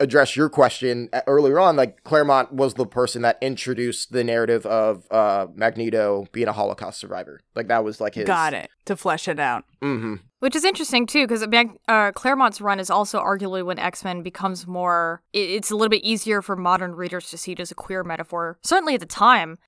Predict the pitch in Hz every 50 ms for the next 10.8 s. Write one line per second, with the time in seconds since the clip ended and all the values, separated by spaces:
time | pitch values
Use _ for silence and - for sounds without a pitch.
0 | - 202 190 190 196 185 185 202 190 180 170 - 202 190 190 180 175 - 196 -
1 | 190 185 180 175 185 180 180 175 - - 214 208 190 - 208 190 185 175 175 -
2 | 175 175 - - 190 185 185 175 170 - - 175 165 - - - - - 185 185
3 | 180 175 - _ _ - - - 226 220 226 226 214 208 214 208 202 196 190 180
4 | 180 185 185 170 - - 202 190 165 - - - 196 185 180 175 175 180 175 -
5 | 185 185 - - - 202 185 185 180 175 170 170 170 - 185 175 170 175 170 175
6 | - - 190 175 165 - - - 190 180 185 - 220 196 185 180 180 - - 185
7 | 190 - 196 185 180 180 180 185 - _ _ - 170 175 180 196 - 277 294 277
8 | - - - - - 294 277 285 285 - 330 320 330 285 254 208 202 196 208 208
9 | 202 190 - 175 175 175 330 302 285 269 254 220 - 226 208 202 190 185 180 180
10 | 175 - - 208 185 175 202 202 196 180 165 160 156 156 160 165